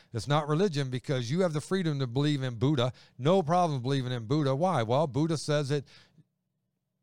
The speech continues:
Salvation is, comes from yourself. You do good, you aim to please yourself, you aim to do what's right, you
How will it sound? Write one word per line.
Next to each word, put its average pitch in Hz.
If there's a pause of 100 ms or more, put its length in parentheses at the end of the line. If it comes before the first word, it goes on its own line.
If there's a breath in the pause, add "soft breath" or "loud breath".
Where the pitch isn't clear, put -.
Salvation 151
is, 123
comes 131
from 156
yourself. 156
You 127
do 160
good, 156
you 139
aim 156
to 160
please 170
yourself, 175
you 120
aim 156
to 156
do 160
what's 160
right, 170
you 135